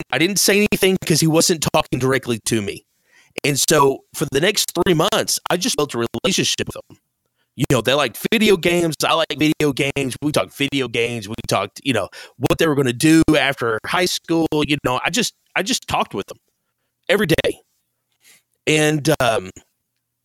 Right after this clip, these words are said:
the last day, it was, it was like we had this long advisory 'cause they were letting out of school early and all this stuff. And these boys, they, they come to me and, and, um,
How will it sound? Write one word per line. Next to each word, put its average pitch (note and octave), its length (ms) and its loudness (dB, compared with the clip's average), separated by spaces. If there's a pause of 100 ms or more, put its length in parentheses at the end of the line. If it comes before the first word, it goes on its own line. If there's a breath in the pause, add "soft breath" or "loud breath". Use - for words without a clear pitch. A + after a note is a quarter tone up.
(960)
the C3 260 -2
last D3 540 -2
day, A#2 220 2 (880)
it C3 160 -2
was, B2+ 220 0
it C3 120 2
was A#2 320 -2
like B2 220 -4
we B2+ 180 0
had C3 100 0 (120)
this B2 260 -2
long C#3+ 260 0
advisory C3+ 720 0 (420 loud breath)
'cause A#2 180 -2
they B2 120 2
were A2+ 120 0
letting C#3 200 2
out C3+ 100 0
of A#2+ 80 2
school C#3 300 0
early B2 480 0 (280)
and A#2 180 2
all B2+ 80 2
this A#2+ 80 2
stuff. C3 340 0
And A#2 160 -4
these - 100 -6
boys, B2 400 0
they, A#2+ 180 -2 (340 loud breath)
they B2 120 2
come C3 340 -2
to C3+ 160 4
me C3 100 2 (200)
and, B2+ 160 0 (600 soft breath)
and, B2 440 0
um, G#2+ 420 0